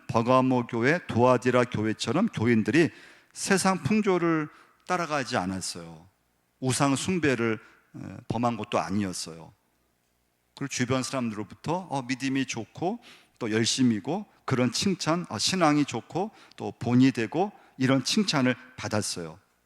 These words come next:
근데 주님이 봤을 때는 이 절 말씀 끝에 보면 "내 하나님 앞에 행위에, 내 행위에 온전한 것을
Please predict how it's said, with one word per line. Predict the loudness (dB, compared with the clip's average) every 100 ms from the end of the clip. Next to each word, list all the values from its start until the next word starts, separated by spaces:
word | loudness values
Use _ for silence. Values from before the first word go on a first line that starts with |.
| _
근데 | -6 -2 -2
주님이 | -2 0 4 4 4 2 -2
봤을 | -2 -4 -6
때는 | -8 -4 -4 -4
이 | -4 2
절 | 4 4
말씀 | 0 -2 -4
끝에 | -4 -4 -4
보면 | -2 -2 0 -2 -4 -20 _ _ -16
"내 | -4 -2 -2
하나님 | -4 0 0 2 0 0 -2
앞에 | -4 -4 -4 -4 -8 _ _ _ -12
행위에, | -4 0 2 2 0 -4 -2
내 | 0 0 -4
행위에 | -6 -2 0 0 -2 -6 -14 _ _
온전한 | -4 2 4 4 2 2 0 -2
것을 | -6 -8 -4 -2